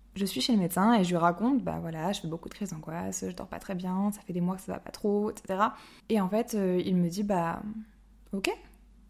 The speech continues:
bah écoutez, je pense qu'on va partir, euh, sur des antidépresseurs,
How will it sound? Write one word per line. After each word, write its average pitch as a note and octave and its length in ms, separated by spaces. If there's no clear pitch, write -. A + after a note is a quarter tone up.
bah G3+ 140
écoutez, G3 280
je B3+ 60
pense G#3 160
qu'on - 100
va F#3 120
partir, F#3 400
euh, F3+ 560
sur G3 140
des F#3 120
antidépresseurs, F#3 840